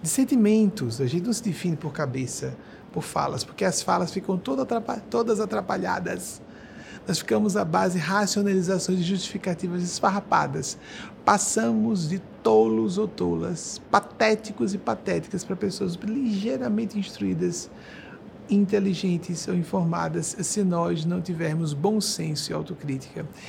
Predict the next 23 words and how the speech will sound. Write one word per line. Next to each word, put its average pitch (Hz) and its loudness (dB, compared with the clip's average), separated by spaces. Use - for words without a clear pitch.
Então, 220 2
então, 147 -2
é, - -12
pa-, 147 -4
Carlos 135 -4
Chagas, 180 2
as 139 -4
primeiras 143 0
vezes, 170 4
ficou - 0
muito 151 2
impressionado. 143 2
"Nossa, 185 2
tão 202 2
sofredores, 175 0
coitados, 214 0
que - -14
pena", 233 2
cheio 233 0
de 156 0
compaixão, 160 0
não 175 4
é? 247 0